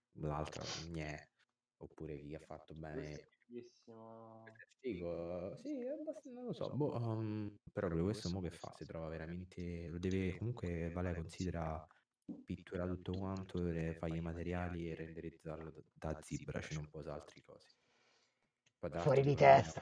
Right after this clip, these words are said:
Speaker 1: ancora,
Speaker 3: fuori di
Speaker 1: la
Speaker 3: testa,
Speaker 1: mano è
Speaker 3: sta
Speaker 1: ancora,
Speaker 3: roba.
Speaker 1: il braccio e la mano sono ancora molto grezzi. Eh, quindi un po' ovunque, a parte quelli veramente, veramente forti, vedo
Speaker 2: Che ansia questa.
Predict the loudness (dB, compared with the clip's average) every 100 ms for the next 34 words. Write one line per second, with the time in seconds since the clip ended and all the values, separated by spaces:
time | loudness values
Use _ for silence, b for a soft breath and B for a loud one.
0 | -6 -6 0 4 6 6 2 0 -2 -2
1 | -2 -2 -6 -10 -6 -4 -2 -2 -4 -6
2 | -6 -10 -8 -6 -6 -6 -10 -12 -12 -12
3 | -14 -12 -6 -6 -8 -16 -20 _ _ _
4 | _ _ _ _ _ _ _ _ _ _
5 | -12 -10 -10 -6 -4 -2 0 0 0 -2
6 | -2 -4 -8 -6 -6 -2 0 0 0 -2
7 | -2 -6 -6 -2 -2 0 0 0 0 -2
8 | -4 -4 -2 -2 -2 -4 -6 -6 -4 -6
9 | -8 -10 -6 -6 -6 -6 -6 -6 -10 -14
10 | -20 -20 -18 -16 -16 -20 _ -20 -20 -20